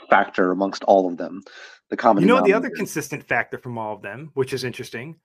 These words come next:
Speaker 2: they're all American born. Every one of them are oh four American New York, Minnesota, Illinois, Pennsylvania, and again, Minnesota. So, yeah, all oh four Americans this, this, uh, this month. So,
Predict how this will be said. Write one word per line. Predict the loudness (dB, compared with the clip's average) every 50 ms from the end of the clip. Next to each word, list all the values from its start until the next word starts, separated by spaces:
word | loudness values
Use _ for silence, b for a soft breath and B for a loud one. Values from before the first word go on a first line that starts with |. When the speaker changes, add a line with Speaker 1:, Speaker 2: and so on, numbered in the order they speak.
| _ _ _ _ _ _ _ _ _ _
Speaker 2:
they're | 0 0 0 2
all | 4 4 4 2 2 -2
American | -4 -6 -4 -4 -6 -6 -6 -8 -8 -10
born. | -10 -12 -14 -16 -20 _ _ _ _ _ _ _ _ -2
Every | -2 0 2 2
one | 2 2 0 -2
of | -2
them | -4 -4
are | -6 -4 -2
oh | -2 -2
four | -2 -2 -4 -4 -4 -4
American | -6 -8 -10 -10 -12 -12 -16 -18 -18 -20 _ _ _ _ _ _ _ _ _ _ _ _ _ _ -10
New | -8 -4
York, | -2 0 0 0 0 -2 -4 -8
Minnesota, | -10 -10 -10 -8 -6 -6 -4 -4 -4 -4 -4
Illinois, | -6 -6 -8 -8 -8 -10 -8 -8 -8 -6 -6 -6
Pennsylvania, | -8 -8 -12 -12 -12 -12 -12 -12 -12 -12 -12 -12 -12 -14
and | -14 -14 -16
again, | -16 -16 -18 -18 -18
Minnesota. | -18 -18 -18 -20 -20 -20 -20 -20 -20 -20
So, | -20 -16 -14 -12 -12 -12 -14 -16 -20 _ _ _
yeah, | -6 -4 -2 -2
all | 0 2 2 2 2 0
oh | 0 -2 -2
four | -2 -4 -4 -4 -4
Americans | -4 -6 -8 -10 -10 -10 -12 -12 -14 -14 -14 -16
this, | -20 -20 -20 -20 -20 -20 -20 _
this, | -14 -14 -14 -14 -14 -14
uh, | -14 -14 -16 -18 -20
this | -18 -16 -16 -16 -16
month. | -18 -20 -20 _ -16
So, | -14 -12 -12 -12 -12 -14 -16 -18 -20